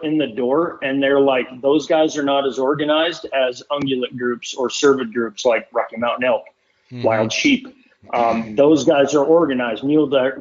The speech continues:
Speaker 1: Deer Foundation, Muley Fanatics, whoever you wanna talk about in the mule deer space. And so they look at that as, like, we can get some support from people that don't know anything about hunting because we're gonna show these bears and these cats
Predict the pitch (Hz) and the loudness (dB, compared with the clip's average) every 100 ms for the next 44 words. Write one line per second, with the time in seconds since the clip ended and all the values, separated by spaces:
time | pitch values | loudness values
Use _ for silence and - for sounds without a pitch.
0 | 123 123 120 117 127 117 117 113 - 107 | -6 -2 -2 -2 -4 -4 -6 -10 -10 -14
1 | 107 104 - 113 113 107 - 123 117 113 | -14 -14 -12 -6 -4 -2 -2 -2 0 -2
2 | 113 113 104 120 110 113 113 113 117 131 | -4 -4 -2 -2 -2 -2 -2 -2 -4 0
3 | 135 123 - 123 113 131 - 139 120 - | 2 0 0 -4 -2 -6 0 0 0 -6
4 | _ _ _ 131 147 131 156 156 143 147 | _ _ _ 2 4 4 4 2 0 0
5 | 139 135 127 127 113 - 123 147 160 - | -2 -2 -4 -4 -4 -6 -4 -4 -4 -4
6 | 170 156 110 139 143 143 - 139 131 127 | -4 -4 -2 2 2 0 -2 0 0 -2
7 | - 131 - 156 143 - - 131 - 139 | -4 -6 0 2 2 0 -6 -6 -2 -4
8 | 143 131 127 135 123 120 120 135 156 165 | -2 -4 -4 -4 -6 -8 -6 -2 -2 0
9 | 160 147 143 151 156 139 127 123 131 131 | 2 2 2 0 -2 -2 -6 -10 -10 -4
10 | 147 175 - - 170 160 151 139 110 131 | -2 -2 -4 -2 2 4 4 0 2 2
11 | 131 107 107 - _ _ _ - 139 156 | 2 0 -6 -16 _ _ _ -4 0 2
12 | 160 - 147 113 127 - - | 0 -2 -2 -2 -4 -10 -16